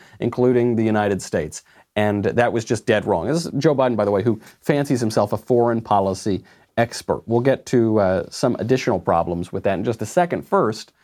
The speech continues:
I've got to thank our friends over at Wondery. You know, now is a great time to be listening to podcasts.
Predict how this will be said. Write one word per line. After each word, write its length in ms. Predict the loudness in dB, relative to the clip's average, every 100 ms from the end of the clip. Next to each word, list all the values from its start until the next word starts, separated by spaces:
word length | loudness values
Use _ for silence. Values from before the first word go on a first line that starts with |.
| _ _
I've 100 | 0
got 100 | 0
to 80 | 0
thank 220 | -2 0
our 100 | -2
friends 360 | 0 -2 -2 -6 -16 -6 0
over 340 | 2 2 0
at 80 | -2
Wondery. 600 | 0 0 2 2 -2 -6
You 80 | -6
know, 80 | -2
now 260 | -2 0
is 100 | -2
a 40 | -2
great 240 | -2 0
time 160 | -2 -2
to 60 |
be 80 | -2
listening 340 | -2 -2 -2 -2
to 60 |
podcasts. 680 | 2 2 2 -2 -2 -6 -14